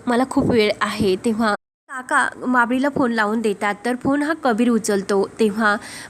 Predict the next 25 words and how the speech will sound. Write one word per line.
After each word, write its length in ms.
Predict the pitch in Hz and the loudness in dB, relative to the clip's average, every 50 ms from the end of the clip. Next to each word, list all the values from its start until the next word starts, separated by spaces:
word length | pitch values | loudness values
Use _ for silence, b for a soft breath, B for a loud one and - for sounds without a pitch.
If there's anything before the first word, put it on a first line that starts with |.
| B | B
बाबळी 320 | - 233 220 220 214 240 262 | 0 2 2 2 2 0 0
विचारते 460 | 269 254 233 240 220 214 208 226 226 | 0 -2 -2 -2 -4 -4 -4 -4 -6
की, 180 | 220 - 247 240 | -4 -4 -4 -2
"जावई 300 | 226 240 214 208 208 214 | 0 0 0 0 0 0
बापू, 360 | 233 233 226 - 226 214 208 208 226 226 | -2 -2 -2 0 0 2 2 2 2 2
गुंजी 260 | 262 247 247 240 302 | 4 4 4 4 4
बरी 260 | 247 254 233 220 226 220 - | 4 4 4 2 2 2 0
तर 100 | 254 - - | -2 0 0
आहे 280 | 226 226 214 220 226 | -2 -2 0 0 0
ना?" 200 | 214 208 196 202 214 214 - | 2 2 0 0 0 -2 -2
तर 100 | 226 226 | -2 -2
कबीर 320 | 226 254 247 220 254 269 | 0 0 2 2 2 2
म्हणतो 260 | 285 302 277 262 262 269 | 2 2 0 0 0 0
की, 60 | 277 | 2
"मी 100 | 277 277 | 2 2
तुम्हाला 340 | 269 277 277 277 277 277 294 | 2 2 2 4 4 4 2
त्या 160 | 285 294 254 | 2 2 0
दिवशी 320 | 220 196 233 233 233 - 269 | 2 2 0 0 0 0 0
स-, 260 | - - 269 233 - - - | 0 0 0 -2 -2 -2 -2
का 80 | 269 247 | -2 0
सांगितले 460 | - 254 226 208 202 214 214 233 226 | 2 0 0 0 0 -2 0 0 0
होते 260 | 226 202 - 208 202 | 0 0 0 0 -2
की 140 | 202 - 233 | -2 -2 -2
गुंजा 320 | 202 226 220 208 226 240 | 0 0 0 2 0 0
बरी 240 | 220 214 208 226 240 | 0 0 0 0 0